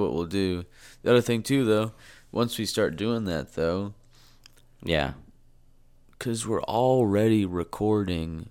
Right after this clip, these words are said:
Speaker 1: opening conversations and King and Queen reviews in one night.
Speaker 2: Yeah.
Speaker 1: We could still do both of that in one night and then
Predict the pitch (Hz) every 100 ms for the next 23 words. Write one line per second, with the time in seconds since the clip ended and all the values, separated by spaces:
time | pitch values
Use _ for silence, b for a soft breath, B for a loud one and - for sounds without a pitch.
0 | - - 98 - 87 87 92 85 85 80
1 | 82 87 78 60 65 87 76 - 82 82
2 | - 85 78 76 80 78 78 - 71 78
3 | 69 - 73 67 - _ - b 92 92
4 | 65 - 90 95 - 110 98 104 85 104
5 | 104 92 95 - 87 87 95 92 104 107
6 | - 98 95 95